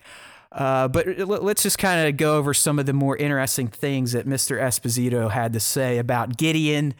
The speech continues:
The Mandalorian Season two, and even beyond. Uh, all right, so here is Giancarlo on Gideon getting more screen time in Season two. He says,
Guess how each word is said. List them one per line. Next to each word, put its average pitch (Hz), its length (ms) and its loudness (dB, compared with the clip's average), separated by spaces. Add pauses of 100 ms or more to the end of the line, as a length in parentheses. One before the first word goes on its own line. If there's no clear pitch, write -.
(360)
The 131 80 0
Mandalorian 143 540 2
Season 127 400 0
two, 170 340 0
and 143 360 0
even 135 580 0
beyond. 117 800 -2 (680)
Uh, 151 400 2
all 214 120 2
right, 139 180 2
so 185 200 2
here 254 220 2
is 190 220 4
Giancarlo 175 720 2
on 156 220 2
Gideon 170 540 2
getting 151 320 0
more 147 180 2
screen 156 320 0
time 131 260 0
in 120 60 0
Season 120 360 0
two. 104 360 -4 (600)
He 127 60 -4
says, 113 460 -2